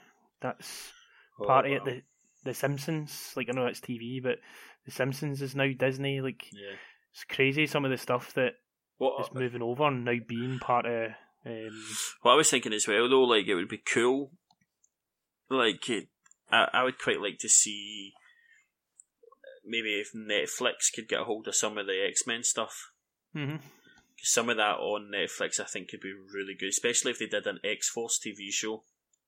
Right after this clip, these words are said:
Speaker 2: I think you could. I think that could be pretty decent. I know we're talking
Speaker 1: Yeah.
Speaker 2: about T V just now, but, um,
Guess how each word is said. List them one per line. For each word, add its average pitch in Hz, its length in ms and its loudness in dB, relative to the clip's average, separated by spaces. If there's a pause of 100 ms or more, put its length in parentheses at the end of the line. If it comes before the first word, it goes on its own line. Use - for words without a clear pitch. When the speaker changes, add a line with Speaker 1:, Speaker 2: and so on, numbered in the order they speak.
(920)
Speaker 2:
I - 40 -20
think 98 260 -6
you 104 140 -10
could. 95 200 -12
I 98 60 -8
think 95 200 -8
that 87 160 -4
could 104 120 -10
be 98 180 -8 (720)
pretty - 200 -2
decent. 95 460 -4 (1200)
I 113 60 4
know 113 120 4
we're 107 100 2
talking 113 160 2
Speaker 1:
Yeah. 127 120 0
Speaker 2:
about 92 80 -6
T 110 120 0
V 104 140 -2
just 110 220 -2
now, 117 160 2
but, 98 180 0 (1080)
um, 92 380 -4